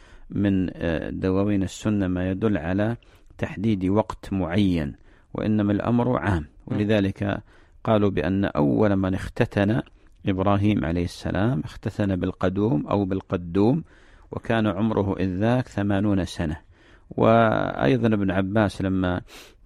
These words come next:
Speaker 1: آه، سئل، آه، عن وفاة النبي عليه الصلاة والسلام قال: "كنت مختونا".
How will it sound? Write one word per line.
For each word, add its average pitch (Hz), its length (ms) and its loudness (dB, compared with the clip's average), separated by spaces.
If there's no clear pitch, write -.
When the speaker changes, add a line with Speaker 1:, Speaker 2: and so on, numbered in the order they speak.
Speaker 1:
آه، 85 300 0
سئل، 107 440 0
آه، 76 840 -2
عن 90 140 -2
وفاة 101 400 0
النبي 90 320 0
عليه 85 220 0
الصلاة 87 460 -4
والسلام 104 320 -4
قال: 123 260 -2
"كنت 127 300 -2
مختونا". 107 640 4